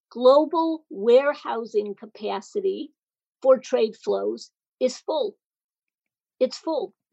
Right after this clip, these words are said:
There's nowhere to put anything that's shipped right now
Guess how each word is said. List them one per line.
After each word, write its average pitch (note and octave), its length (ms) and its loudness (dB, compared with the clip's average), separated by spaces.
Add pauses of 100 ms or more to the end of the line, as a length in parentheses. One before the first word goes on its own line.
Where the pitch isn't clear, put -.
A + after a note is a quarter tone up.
(560)
There's C4 220 6
nowhere C#4 320 0
to B3+ 80 4
put D4 320 0
anything B3+ 580 -6
that's A3 180 -8
shipped - 400 -8
right G#3+ 240 0
now G3+ 420 0